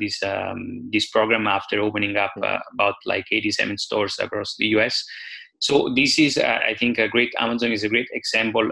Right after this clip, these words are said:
Uh, so even if you have a small business, I think Amazon is a great example, uh, to understand how, uh, to, uh, business strategy, uh, can be used to actually, uh, run and, and, um,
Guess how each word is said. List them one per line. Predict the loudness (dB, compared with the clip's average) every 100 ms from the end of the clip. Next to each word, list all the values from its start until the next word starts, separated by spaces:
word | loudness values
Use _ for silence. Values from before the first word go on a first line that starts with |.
| -2
Uh, | -4 -4
so | -4 0
even | 2 2
if | 0 2
you | 2
have | 2
a |
small | 0 0 0
business, | 0 -2 -2 -2
I | -2
think | 0 0
Amazon | -2 -2 -6
is | -4
a | 0
great | -2 -2
example, | -6 -2 -2 0 -2 -4 _ _ -6
uh, | -2 -2 -2 -6 -2
to | 0
understand | 2 0 0 2 0
how, | -4 -2 2 4 4 2
uh, | 2 0 -2 -4
to, | -4 -2 0
uh, | 0 -2 -2
business | -2 -2
strategy, | 0 2 2 2 0 0 -2
uh, | -4 -4 -6 _
can | -4 0
be | 2
used | 4 4 2 -6 -8
to | -2 -2
actually, | -2 -2 0 0 -2 -20 _ -6 -2
uh, | 2
run | 4 4 2 -2
and, | -2 -2 -4 -6 -4
and, | -2 0
um, | 0 -2 -4